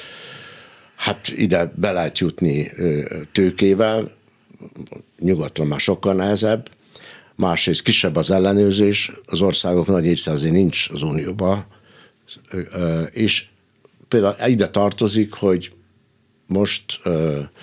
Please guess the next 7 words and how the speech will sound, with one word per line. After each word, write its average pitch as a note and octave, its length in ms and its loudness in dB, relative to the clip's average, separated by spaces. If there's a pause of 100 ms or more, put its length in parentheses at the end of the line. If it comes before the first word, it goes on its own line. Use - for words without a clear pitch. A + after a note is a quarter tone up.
(380)
ö, C#2 320 -8 (380)
a B1 340 -14 (600)
Orbán D#2 460 -2
veje, F#2 440 2 (340)
ö, D2 300 -4 (840)
vett F2+ 520 -2
tizenegy, D#2+ 1200 -2